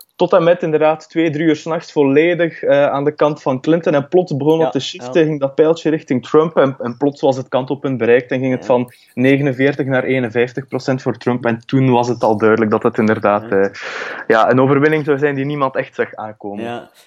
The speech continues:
Speaker 2: en, ehm, opvallend ook, ehm, ik heb ook de, de goksites gevolgd. Ik heb zelf
Speaker 1: Mhm.
Speaker 2: niet gehokt of zo, maar,
Speaker 1: Ja.
Speaker 2: maar om, om te kijken, eh, hoe dat, eh, ja, de odds lagen. En inderdaad ook rond drie uur plots,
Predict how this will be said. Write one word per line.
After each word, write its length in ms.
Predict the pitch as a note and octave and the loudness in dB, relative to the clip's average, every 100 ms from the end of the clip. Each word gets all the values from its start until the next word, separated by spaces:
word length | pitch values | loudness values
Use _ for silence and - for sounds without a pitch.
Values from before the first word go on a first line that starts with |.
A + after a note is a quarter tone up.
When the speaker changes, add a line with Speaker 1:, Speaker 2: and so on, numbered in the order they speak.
| - | -16
Speaker 2:
en, 260 | A#2 B2+ | -10 -8
ehm, 600 | B2 B2 A#2 A#2 A#2 A#2 A2+ _ _ | -6 -4 -4 -6 -8 -10 -12 _ _
opvallend 540 | C3 - C#3 D3 C#3+ | -16 -6 -4 -2 -2
ook, 260 | C3+ D3+ D3+ | -2 -2 -4
ehm, 560 | - A#2+ A#2 A#2 A#2 A2+ - - | -10 -6 -6 -8 -10 -14 -16 -14
ik 180 | - | -8
heb 300 | C3 A#2 - - | -4 -6 -8 -6
ook 200 | C#3+ A#2 | -6 -2
de, 340 | A#2+ A#2 A2 | -2 0 -2
de 100 | G#2 | -4
goksites 640 | G#2+ C3+ - D#3 D3+ F3 - | -2 -2 -2 0 0 0 -4
gevolgd. 540 | D#3 C#3 D3 F3+ - | -6 -2 -2 -2 -8
Ik 120 | - - | -18 -14
heb 120 | G#2+ | -6
zelf 160 | B2 | -2
Speaker 1:
Mhm. 80 | C3+ | -2
Speaker 2:
niet 100 | C3 | -4
gehokt 340 | - A2+ D3+ - | -6 -6 -4 -4
of 100 | C#3+ | -6
zo, 240 | - E3 | -2 -2
maar, 160 | C#3 C3 | -2 -4
Speaker 1:
Ja. 120 | B2 - - | -8 -10 -2
Speaker 2:
maar 160 | B2+ | 0
om, 160 | C3+ C3+ | 2 0
om 340 | G#2+ C3 C3 | 0 -2 -4
te 100 | A#2+ | -8
kijken, 640 | A2 C#3+ D#3 D#3 C#3+ C#3 | -4 0 0 2 0 0
eh, 340 | C3+ C3 B2+ B2+ | -2 -2 -2 -4
hoe 160 | - B2+ | -6 -4
dat, 280 | A#2+ A2+ | -2 -4
eh, 220 | A#2 A2 G2+ | -4 -4 -4
ja, 120 | A2 | -4
de 140 | G2+ | -6
odds 300 | - C3 - | -4 -6 -6
lagen. 480 | C#3 C#3+ D3 C#3+ C#3+ | -6 -2 -2 -6 -10
En 220 | G#2+ A#2+ | -8 -8
inderdaad 420 | A#2+ A#2+ A2+ C3+ | -8 -6 -2 -2
ook 140 | C3 C3+ | -4 -6
rond 220 | C3 B2 | -6 -4
drie 160 | B2+ C#3+ | -2 -2
uur 200 | D3 C3 | -2 -4
plots, 380 | - D3 D3+ | -4 -4 -4